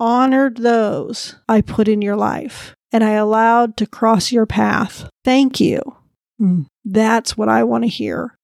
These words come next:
That's what I want to see. You can't take wealth. You can't take houses and cars.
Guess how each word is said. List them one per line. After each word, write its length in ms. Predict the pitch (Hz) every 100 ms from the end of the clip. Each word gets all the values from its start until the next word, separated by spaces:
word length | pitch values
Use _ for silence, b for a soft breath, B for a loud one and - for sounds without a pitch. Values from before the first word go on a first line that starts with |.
| _
That's 480 | 233 254 254 262 -
what 100 | 226
I 120 | 233
want 180 | 226 220
to 80 | 220
see. 720 | - - 247 240 - - - _ _ _ -
You 120 | 240
can't 340 | - 254 - -
take 680 | 220 226 220 - - - _
wealth. 680 | 208 214 214 214 - - - _ _ -
You 140 | 202
can't 400 | - 233 233 -
take 560 | - 214 214 208 - -
houses 680 | - 220 214 180 226 214 196
and 160 | 226
cars. 840 | 208 - 202 202 - 220 - -